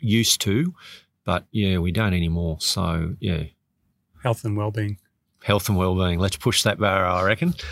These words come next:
Speaker 1: Um, but we do competitive ocean swimming and things like that. There's a,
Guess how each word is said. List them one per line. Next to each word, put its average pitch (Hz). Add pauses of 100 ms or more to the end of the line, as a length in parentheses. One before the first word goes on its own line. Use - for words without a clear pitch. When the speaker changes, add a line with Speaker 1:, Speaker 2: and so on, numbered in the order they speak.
(240)
Speaker 1:
Um, 95 (320)
but 143
we 147
do 120 (600)
competitive 92
ocean 92
swimming 95
and 90
things 92
like 87
that. 95
There's 90
a, 87